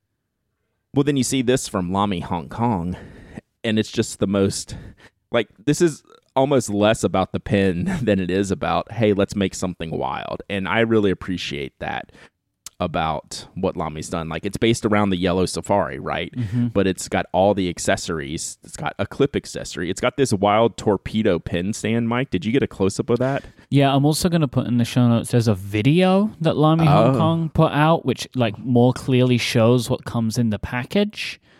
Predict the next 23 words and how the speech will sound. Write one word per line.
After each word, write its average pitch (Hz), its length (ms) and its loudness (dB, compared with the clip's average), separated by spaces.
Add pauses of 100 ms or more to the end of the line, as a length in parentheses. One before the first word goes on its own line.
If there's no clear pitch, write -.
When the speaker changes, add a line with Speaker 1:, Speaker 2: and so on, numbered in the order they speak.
Speaker 1:
Okay. 110 220 0 (260)
Speaker 2:
Um, 110 560 0
like, 127 300 -2 (220)
it, 127 280 -10
it, - 240 -12
it's 139 200 0
that 143 100 2
you 123 100 2
get 131 160 2
all 151 140 4
these 175 180 4
different 139 400 -2
clips - 360 0
to 131 100 -4
put 131 200 0
on 123 220 2
the, 117 380 2
the 107 520 0
clip - 220 -2
of 110 60 -8
the 107 100 -4
pen 107 220 0
itself. 101 580 -4